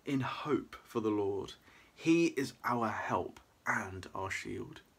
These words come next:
What do you like at waiting in queues? What do you do? What do you think? What do you feel? I mean, some of you might just go on your phone, you might just look around, tap your foot, whistle,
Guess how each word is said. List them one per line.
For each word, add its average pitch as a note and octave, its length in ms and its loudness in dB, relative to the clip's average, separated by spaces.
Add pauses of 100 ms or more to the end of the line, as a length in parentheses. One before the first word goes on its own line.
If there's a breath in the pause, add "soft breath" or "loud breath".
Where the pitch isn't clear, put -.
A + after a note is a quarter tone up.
(1800 loud breath)
What D4 100 6
do D4+ 60 8
you D4 160 10
like G3 200 10
at A#2+ 140 0
waiting C3 500 4
in A2 180 0
queues? E2+ 440 2
What E3 140 2
do G3 60 -4
you G3 160 -4 (100)
do? G#2+ 420 8
What C3+ 140 4
do D3+ 60 -4
you C#3+ 60 -4
think? B2+ 400 4
What B2+ 120 -2
do C3 40 0
you B2+ 60 2
feel? G#2 720 4 (340 loud breath)
I B2 100 4
mean, A#2 400 4 (100)
some C#3+ 260 6
of A#2+ 100 4
you B2+ 140 6
might A2+ 380 8 (260)
just - 160 -2
go C3 80 6
on A#2 80 8
your A2 80 6
phone, F3 720 8
you C3 60 4
might A#2+ 120 6
just G#2+ 120 -2
look A#2+ 160 4
around, D#3 520 4
tap B2 200 -2
your G#2+ 80 -2
foot, D#3+ 320 4
whistle, D#3 540 4